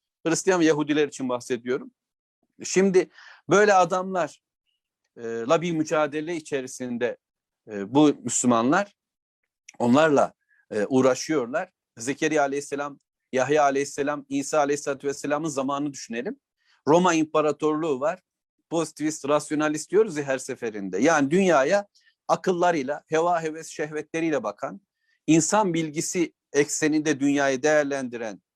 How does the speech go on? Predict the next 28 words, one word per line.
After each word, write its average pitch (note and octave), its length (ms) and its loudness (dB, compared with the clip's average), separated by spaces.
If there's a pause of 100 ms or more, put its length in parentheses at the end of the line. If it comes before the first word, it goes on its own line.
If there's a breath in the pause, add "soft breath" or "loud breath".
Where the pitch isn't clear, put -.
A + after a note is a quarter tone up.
(140)
bir D3 120 2
güç E3+ 340 0
var. C#3+ 240 2
Yeryüzünü C#3+ 400 2
onlar C#3+ 280 0
yönetiyorlar. A#2+ 800 -6 (1000)
Bu G3+ 280 4
müminler, E3 880 4
yani C3+ 240 2
Zekeriya C#3+ 380 2
Aleyhisselam C#3+ 540 0
ve C#3 60 -2
Yahya C#3+ 280 -2
Aleyhisselam D3 500 -6
gibi C3+ 160 -4
olanlar B2 540 -4 (360)
hem G3 340 -2
bu A3 120 0
zihniyetle F#3 720 -4
kavga D3+ 320 2
içindeler, F3+ 520 -6
müşrik D#3 420 -4
felsefeyle, C3+ 720 -2 (540 soft breath)
hem F#3+ 280 -2
de G#3 220 0 (440)
kendileri F#3 500 2
gibi F#3 160 -6
olan, B2 380 -4